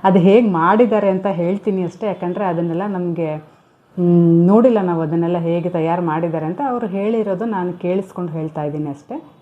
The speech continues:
ಹಾಗೆ, ಆ, ಅದನ್ನೆಲ್ಲ ಆದ್ಮೇಲೆ ಮೂರ್ತಿಗಳ ಜೋಡಣೆ ಹೇಗ್ ಮಾಡಿದ್ರು ಅಂತನೂ ತೋರಿಸ್ತೀನಿ.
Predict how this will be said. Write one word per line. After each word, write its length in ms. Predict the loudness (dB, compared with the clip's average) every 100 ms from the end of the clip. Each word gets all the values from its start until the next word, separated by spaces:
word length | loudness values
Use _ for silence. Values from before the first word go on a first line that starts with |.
| _ _ -6 0
ಹಾಗೆ, 240 | 4 6 6 4 -4 -4
ಆ, 380 | 4 6 6 4
ಅದನ್ನೆಲ್ಲ 340 | 4 4 4 4
ಆದ್ಮೇಲೆ 400 | 4 2 0 0
ಮೂರ್ತಿಗಳ 500 | 2 0 0 0 2 2
ಜೋಡಣೆ 380 | 0 0 0 0
ಹೇಗ್ 280 | 2 2 2
ಮಾಡಿದ್ರು 420 | 0 0 0 0
ಅಂತನೂ 300 | -2 -2 -6
ತೋರಿಸ್ತೀನಿ. 680 | -4 -2 -4 -6 -6 -4